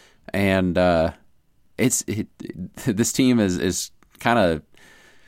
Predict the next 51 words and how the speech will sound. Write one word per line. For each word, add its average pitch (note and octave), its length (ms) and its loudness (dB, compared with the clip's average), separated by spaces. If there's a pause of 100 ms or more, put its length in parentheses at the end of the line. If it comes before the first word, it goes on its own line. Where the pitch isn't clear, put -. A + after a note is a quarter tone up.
(220)
taking E3+ 340 0
their G#2 160 4
oh G#2+ 120 4
and F#2+ 100 0
sixteen G2 440 0
season F2+ 340 0
in E2 80 -2
light D#2 400 -2 (120)
this A2 240 0
year, G#2+ 320 2 (100)
um, E2 340 0
talking F2+ 400 0
about F2 300 2
it. F2 180 2
And F2 80 -4
it's A#2 240 0
a, A2+ 180 0
it's B2+ 120 0
a G#2+ 60 0
drastically G#2+ 480 0
different D#2+ 260 -4
team, E2 180 -2
like D#2 140 -4
we've D2+ 120 -8
talked D#2+ 260 0
about, D2+ 320 -2 (180)
uh, D2+ 240 0
during D#2 260 -4
free E2 200 -2
agency. D#2+ 340 -4
But, D#2 260 -2 (460)
um, G2 400 2 (120)
th-, G#2+ 120 2
it - 60 -4
seems F3 200 2
like C#3 140 4
they're G2 80 2
having F#2 180 4
a E2 60 2
lot, F2 260 2
a - 60 -6
lot F#2 180 2
more E2 140 -4
fun G2 400 -2 (360)
this B2 200 -2
year. B2+ 160 2
They G#2 140 2
just A2 240 -2
recently G#2 360 0
filmed F2+ 560 0
a D#2+ 380 0